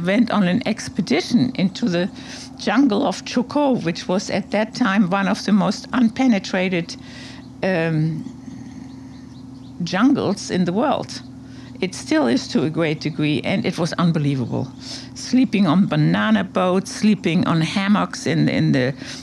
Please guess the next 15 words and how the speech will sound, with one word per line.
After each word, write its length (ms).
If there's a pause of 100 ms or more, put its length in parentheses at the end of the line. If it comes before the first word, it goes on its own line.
(120)
jungle, 640
and 220
seeing 460
Indians 680
who 180
had 220
never 440
seen 480
white 320
people 500 (800)
and 180
who 140
fed 320
us 240
things. 720